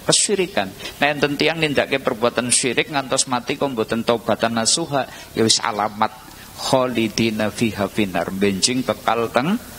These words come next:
neraka. Naudzubillah min dalik. Nggih,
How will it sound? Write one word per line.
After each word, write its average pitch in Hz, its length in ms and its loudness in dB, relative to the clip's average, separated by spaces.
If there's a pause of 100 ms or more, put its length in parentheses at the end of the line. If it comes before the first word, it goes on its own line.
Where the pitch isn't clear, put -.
neraka. - 720 0 (160)
Naudzubillah 104 1120 2 (180)
min - 320 0
dalik. - 320 -2 (160)
Nggih, 156 320 2